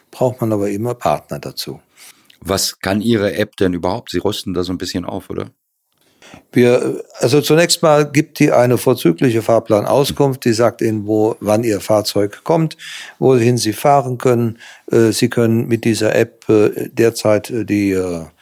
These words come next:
Speaker 1: Tickets im V R R kaufen, das ist überhaupt kein Problem. Und, äh, unser Ziel ist dann, äh,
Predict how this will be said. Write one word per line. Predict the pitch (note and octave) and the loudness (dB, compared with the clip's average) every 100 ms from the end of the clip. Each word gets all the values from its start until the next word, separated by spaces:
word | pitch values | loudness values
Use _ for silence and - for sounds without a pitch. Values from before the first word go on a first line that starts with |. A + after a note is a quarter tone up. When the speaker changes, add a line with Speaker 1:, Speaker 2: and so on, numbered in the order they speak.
| - - - | -20 -20 -16
Speaker 1:
Tickets | - C3+ C3+ - | -4 0 0 -2
im | A#2 | -6
V | G2+ A2 G#2 | 0 2 2
R | - | 0
R | F#2 F2 | -2 -4
kaufen, | G#2 A#2+ A#2+ A2+ | 0 0 0 -6
das | G2 | -6
ist | G2 G2 | -8 -10
überhaupt | G2 F#2+ G2+ - | -6 -4 -4 -4
kein | G2 F#2+ | -8 -4
Problem. | F2+ F2 G2+ C3 D3+ _ - - _ - | -6 -4 -4 -2 -4 _ -20 -20 _ -2
Und, | A2 G#2+ G2 A2 | 0 0 -2 0
äh, | |
unser | G#2+ G2+ G2+ G#2 | 0 -2 -6 -6
Ziel | - A2+ B2 | 0 0 2
ist | - A#2 - | 0 -2 -2
dann, | G#2+ A2 A#2 | -2 0 -4
äh, | G#2+ | -8